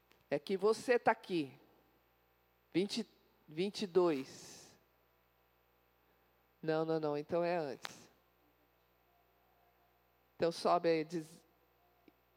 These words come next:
isso, de, dois. Não,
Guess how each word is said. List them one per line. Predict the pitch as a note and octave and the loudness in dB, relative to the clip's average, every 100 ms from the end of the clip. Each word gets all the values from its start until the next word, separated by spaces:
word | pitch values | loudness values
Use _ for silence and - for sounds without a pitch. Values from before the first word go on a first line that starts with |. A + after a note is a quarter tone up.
| _ _ _ | _ _ _
isso, | E3+ E3+ D3+ - | 0 0 -2 -6
de, | C3 C3 _ _ _ - | -10 -14 _ _ _ -6
dois. | D#3 E3 F#3 G3+ - - - - - _ _ _ _ _ _ _ _ _ _ _ _ _ _ _ _ _ _ _ _ _ _ _ _ _ _ _ _ _ _ _ _ - | -2 0 0 -4 -10 -20 -20 -20 -20 _ _ _ _ _ _ _ _ _ _ _ _ _ _ _ _ _ _ _ _ _ _ _ _ _ _ _ _ _ _ _ _ -18
Não, | G#2+ | -16